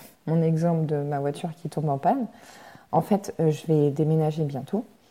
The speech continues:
J'avais déjà certains cartons chez moi, j'ai commencé à faire mes cartons et je me suis dit, en fait, euh, j'aurais pas assez de cartons pour, euh,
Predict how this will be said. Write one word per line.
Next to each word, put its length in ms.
J'avais 360
déjà 280
certains 360
cartons 360
chez 200
moi, 380
j'ai 160
commencé 360
à 60
faire 160
mes 100
cartons 480
et 280
je 120
me 60
suis 220
dit, 160
en 100
fait, 340
euh, 160
j'aurais 260
pas 160
assez 200
de 100
cartons 420
pour, 340
euh, 260